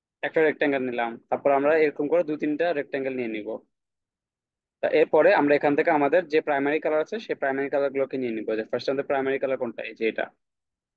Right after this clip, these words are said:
তারপর আমাদের কি কালার আছে, ব্ল্যাক কালার আছে। তারপর আমরা দেখতে পাচ্ছি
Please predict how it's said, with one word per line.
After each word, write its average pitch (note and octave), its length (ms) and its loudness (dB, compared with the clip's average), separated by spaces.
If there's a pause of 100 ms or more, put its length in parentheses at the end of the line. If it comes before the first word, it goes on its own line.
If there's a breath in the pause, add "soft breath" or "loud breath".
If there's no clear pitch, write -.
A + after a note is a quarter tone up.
(720)
তারপর B2+ 220 2
আমাদের C3+ 260 2
কি C#3+ 180 -8
কালার B2 260 0
আছে, A#2 160 -6 (240)
ব্ল্যাক B2+ 280 0
কালার A#2 260 2
আছে। A2+ 260 -6 (1900)
তারপর B2 160 4
আমরা C#3 200 6
দেখতে C#3 180 2
পাচ্ছি D3 300 0